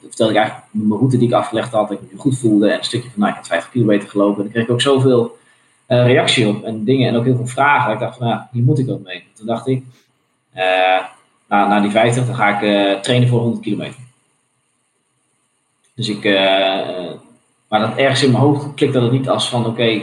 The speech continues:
dit moet ik gaan doen." En dat was gewoon een gevoelskwestie. En op een gegeven moment ben ik toen, eh, eh, ja, tijdens een lange duur heb ik gezegd, "Hoe kan ik het nou anders doen?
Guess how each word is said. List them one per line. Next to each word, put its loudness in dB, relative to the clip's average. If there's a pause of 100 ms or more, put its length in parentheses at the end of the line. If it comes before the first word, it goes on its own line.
(100)
dit 0
moet 4
ik -2
gaan -2
doen." 2 (300)
En 2
dat 2
was 0
gewoon 0
een -2
gevoelskwestie. -2 (760)
En 2
op 2
een 0
gegeven 2
moment 2
ben 2
ik -4
toen, -2
eh, 2
eh, -8 (520)
ja, -6 (120)
tijdens -4
een -4
lange 2
duur 2
heb 0
ik -8
gezegd, -4
"Hoe 4
kan 2
ik 2
het 0
nou 0
anders 2
doen? -12